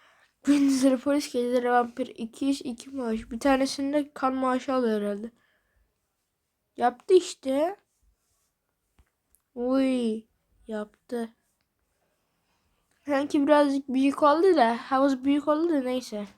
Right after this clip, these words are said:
Bana bir sirkin güvenlik müfettişini bulun. Hemen şimdi bulayım abim. Kötü, da dur, dur. Kötü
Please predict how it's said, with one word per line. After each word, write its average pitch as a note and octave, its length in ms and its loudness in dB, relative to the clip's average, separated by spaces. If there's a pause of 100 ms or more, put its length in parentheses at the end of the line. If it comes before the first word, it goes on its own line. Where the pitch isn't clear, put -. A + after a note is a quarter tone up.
(880)
Bana C4 240 2
bir C#4 40 2
sirkin C4+ 500 -4
güvenlik C4 520 0
müfettişini C4+ 1300 -2
bulun. B3+ 420 -6
Hemen B3+ 280 0
şimdi A#3 460 -6
bulayım B3 340 0
abim. A3+ 360 -6 (1200)
Kötü, C#4 280 -2 (420)
da D4 320 6
dur, D#4 280 -2
dur. C#4+ 420 -2
Kötü C#4+ 340 -4